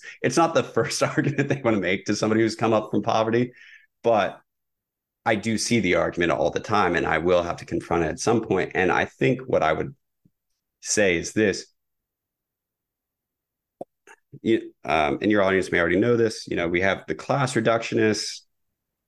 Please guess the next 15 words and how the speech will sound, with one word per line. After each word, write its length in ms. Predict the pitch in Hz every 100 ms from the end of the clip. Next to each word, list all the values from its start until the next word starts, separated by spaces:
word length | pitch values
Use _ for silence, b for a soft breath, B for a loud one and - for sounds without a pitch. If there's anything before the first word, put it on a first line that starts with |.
| -
uh, 360 | 87 98 98 -
insult. 440 | 101 104 - 104
We 100 | 92
also 260 | 87 85 87
have 100 | 85
the 100 | 85
race 320 | 82 82 78
reductionist 680 | - - 78 - 80 78 - -
insult. 560 | 76 - - 78 - _ - B B B _
Um, 560 | 95 98 95 92 92 90 _ _ _ _ _ _ _ _ _ _ _ _ _ _ _ _ _ _ _ _ _ -
if 200 | 139 -
your 80 | 180
concern 460 | 147 120 117 110
is 100 | 95
poverty, 720 | - - 90 85 - - -